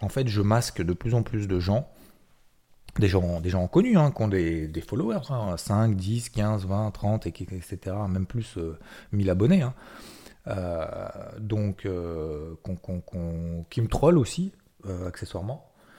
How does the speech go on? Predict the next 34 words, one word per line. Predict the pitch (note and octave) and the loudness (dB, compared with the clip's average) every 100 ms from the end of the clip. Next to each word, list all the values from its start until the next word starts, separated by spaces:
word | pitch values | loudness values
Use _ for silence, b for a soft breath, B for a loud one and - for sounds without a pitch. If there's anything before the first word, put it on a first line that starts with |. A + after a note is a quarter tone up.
| B B _ | B B _
et | C3+ | -16
qui | G#2 G#2 | -10 -10
sont | - B2+ | -4 0
en | |
mode, | G#2 A#2+ G#2+ | 2 0 0
je | G2+ | -2
vous | G2 | -2
l'avais | F2+ F2+ | -2 -2
bien | F#2 G#2 | -2 -2
dit, | G#2 A2 | 0 -2
des, | F#2+ F#2 | 0 -2
des | F#2+ | -2
gens | F#2+ B2 | -2 -2
en | |
plus | A2 A#2+ | -2 -6
qui | - | -4
ont, | F2+ | 0
alors | F2+ - | 0 0
soit | - C#3+ | 2 2
qui | C3+ A2 | 4 2
ont, | G2+ G2 F#2+ | 4 4 2
qui | - | 0
ont | G2+ | -2
quarante | - D2+ D#2+ F#2+ | 0 0 0 0
ans, | A2 C3+ D#3+ B B B - | 2 2 -2 B B B -8
euh, | F2 | -6
soit | F2 - G#2+ | -6 0 0
certains | G2+ - - G#2+ | 2 -6 0 0
qui | G2+ G2 | 0 -2
en | F#2 | 0
ont | F2+ | 0
vingt, | F2+ G2+ C3+ D#3 B B B B | 2 4 4 0 B B B B
en | - F2+ | -8 -6
disant, « | F2 G2+ A#2+ | -4 -2 -2